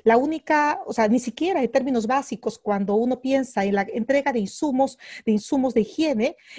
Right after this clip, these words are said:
estos tampoco han contemplado el que estos, eh, sean adaptados para mujeres, desde contabilizando toallas higiénicas y otros insumos que son de propio y uso exclusivo de mujeres.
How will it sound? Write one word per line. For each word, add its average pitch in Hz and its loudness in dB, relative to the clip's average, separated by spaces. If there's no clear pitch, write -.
estos - -2
tampoco 277 -2
han 294 -4
contemplado 262 0
el 220 4
que 254 4
estos, 233 0
eh, 190 0
sean 262 0
adaptados 262 -2
para 190 0
mujeres, 185 0
desde 220 6
contabilizando 220 2
toallas 233 2
higiénicas 247 0
y 254 -2
otros 247 -2
insumos 247 -4
que - -2
son 254 -4
de 226 6
propio 254 4
y 233 -2
uso 247 -4
exclusivo 262 0
de 208 4
mujeres. 175 0